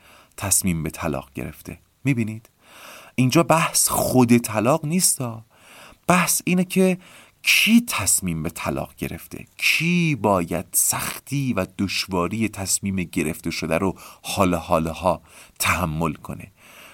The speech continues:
بارش رو حمل کنه. زن میگه: «من درخواست طلاق ندادم.» مرد میگه: «ولی به من گفتی عاشق یه مرد دیگه شدی، پس من درخواست طلاق دادم.» متوجه بازی روانیشون میشید؟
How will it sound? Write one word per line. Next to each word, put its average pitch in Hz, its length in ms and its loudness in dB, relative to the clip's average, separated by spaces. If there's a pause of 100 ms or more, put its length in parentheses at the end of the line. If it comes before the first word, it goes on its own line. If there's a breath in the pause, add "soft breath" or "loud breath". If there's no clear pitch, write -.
(160 loud breath)
بارش 117 760 4
رو 85 120 -6
حمل - 440 -6
کنه. - 320 -14 (480)
زن 123 260 4
میگه: 139 340 4 (220 loud breath)
«من 135 140 4
درخواست 117 380 2
طلاق 123 360 4
ندادم.» 196 400 4 (680 loud breath)
مرد 113 280 4
میگه: 135 240 4
«ولی 156 200 4
به 190 80 4
من 160 160 4
گفتی - 240 2
عاشق 156 360 4
یه 185 120 4
مرد 196 240 4
دیگه 147 200 4
شدی، 180 240 4
پس 104 220 -2
من 160 120 6
درخواست 127 380 2
طلاق 104 300 2
دادم.» 90 260 0 (600)
متوجه 95 600 -2
بازی 95 380 -2
روانیشون 90 480 -4
میشید؟ 95 480 -6